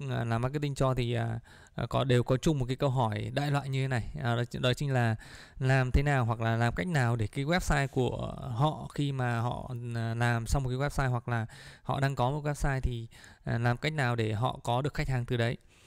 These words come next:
Và Thức nghĩ rằng là ở ngoài, à, khi mà các anh chị đang xem cái video này thì, à, à, cũng có rất nhiều người đã đang có một cái, à, câu hỏi như vậy và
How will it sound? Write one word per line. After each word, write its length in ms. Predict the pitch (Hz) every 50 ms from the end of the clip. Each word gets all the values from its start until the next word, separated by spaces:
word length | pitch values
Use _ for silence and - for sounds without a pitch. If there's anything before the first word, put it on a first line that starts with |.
| - - - - -
Và 520 | - 127 127 127 127 123 120 120 120 120
Thức 120 | 120 - 208
nghĩ 140 | 214 214 214
rằng 200 | 180 151 143 135
là 140 | 127 127
ở 160 | 127 127 120 113
ngoài, 400 | 117 123 123 120 120 117 117 117 - - 135 131
à, 220 | 127 123 123 117 -
khi 160 | - 156 151
mà 160 | 147 139 127
các 100 | - 147
anh 80 | 151 147
chị 300 | - 147 - - 131 113 113 123
đang 180 | 127 127 139 131
xem 220 | - 139 135 131
cái 120 | 127 127 127
video 360 | 135 143 139 139 139 135 131
này 180 | 127 120 117
thì, 220 | 110 120 117 117 113
à, 160 | 110 110 110 - - - - - - - - -
à, 140 | - 113 110
cũng 160 | - 135 143
có 160 | 127 127 127
rất 140 | 131 170 208
nhiều 220 | 214 190 160 139 131
người 420 | 131 131 127 123 117 113 104 98 - - -
đã 280 | - 120 117 107 107
đang 320 | 117 120 131 139 139 139 135
có 320 | 131 127 120 120 127 143
một 180 | 160 160 135 -
cái, 440 | 131 120 117 117 117 120 131 139 139
à, 80 | 135
câu 200 | - - 151 151
hỏi 240 | 135 147 117 107 110
như 120 | 120 135
vậy 220 | 135 147 - - 139
và 420 | 123 120 117 113 113 110 110 110